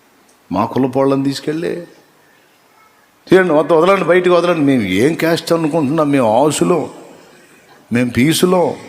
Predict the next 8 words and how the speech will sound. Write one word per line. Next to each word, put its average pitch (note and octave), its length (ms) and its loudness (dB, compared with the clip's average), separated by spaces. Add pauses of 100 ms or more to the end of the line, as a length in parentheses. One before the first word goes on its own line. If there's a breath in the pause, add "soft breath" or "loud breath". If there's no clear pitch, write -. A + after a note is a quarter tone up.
(180)
అని A#2 100 -2 (100)
చెప్పి B2+ 140 -4
తీస్తారా B2+ 420 -4
బయటికి? D#3 580 -4 (2000)
తీస్తారా? B2+ 560 -2 (2250)
నరకాగ్ని D3+ 500 0
అంటే D3 180 0
ఏమనుకుంటున్నారండి? C#3+ 1000 -2